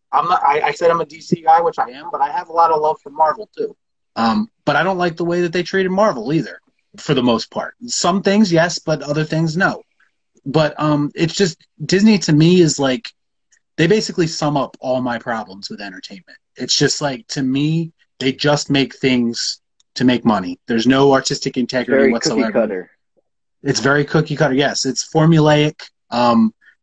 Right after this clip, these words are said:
Speaker 1: like, the entire M C U is as successful as they are. It's a formula.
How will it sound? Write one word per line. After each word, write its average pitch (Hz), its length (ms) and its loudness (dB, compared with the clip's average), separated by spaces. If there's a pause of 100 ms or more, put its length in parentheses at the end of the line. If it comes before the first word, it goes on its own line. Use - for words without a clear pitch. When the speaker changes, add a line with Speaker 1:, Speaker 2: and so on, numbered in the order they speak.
(100)
Speaker 1:
like, 143 160 0
the 160 100 4
entire 170 400 2
M 160 180 0
C 160 200 -6
U 165 240 -4
is 135 140 -8 (120)
as 131 160 -10
successful 156 600 -4
as 147 100 -4
they 143 100 -2
are. 151 360 0
It's 156 180 -6
a 165 40 -2
formula. 165 380 2